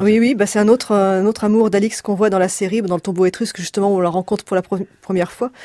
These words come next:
Et dans d'autres, euh, je crois que c'est dans Roma, Roma, où on les voit prendre un bain ensemble et où ils sont malheureusement interrompus par le jeune Octave qui vient protester que sa sœur ne doit pas faire ça.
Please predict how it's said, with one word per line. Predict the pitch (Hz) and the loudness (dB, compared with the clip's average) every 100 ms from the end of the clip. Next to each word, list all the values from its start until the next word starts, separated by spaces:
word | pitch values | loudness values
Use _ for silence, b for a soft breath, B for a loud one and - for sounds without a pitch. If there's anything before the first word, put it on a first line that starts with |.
| B B - | B B -4
Et | 180 | 0
dans | 196 | 4
d'autres, | 202 233 233 - 185 | 4 4 2 -4 -2
euh, | 175 170 160 160 160 170 | 0 0 0 -2 -4 -4
je | |
crois | 247 | -6
que | - | -2
c'est | |
dans | 208 190 | 0 2
Roma, | 214 220 | 4 2
Roma, | 202 202 214 220 | 2 2 4 4
où | 180 | 4
on | 180 | 2
les | 180 | 2
voit | 214 | 2
prendre | - 190 | 0 2
un | 190 | 2
bain | 185 | 2
ensemble | 208 190 - 233 190 | 2 0 -2 0 0
et | 175 | 0
où | |
ils | - | 0
sont | 196 | 2
malheureusement | 202 214 214 220 214 | 6 6 6 4 2
interrompus | 220 196 202 196 247 | 2 0 0 2 2
par | 196 | 4
le | 190 | 2
jeune | 202 190 | 2 0
Octave | - 220 220 | 0 0 0
qui | - | -2
vient | 185 | -6
protester | 190 190 185 - 214 214 | -4 -8 -8 -4 -2 -2
que | 190 | -2
sa | 185 | -10
sœur | - 185 | -8 -6
ne | 175 | -4
doit | 165 | -6
pas | |
faire | 180 175 - | -6 -8 -8
ça. | 254 | -14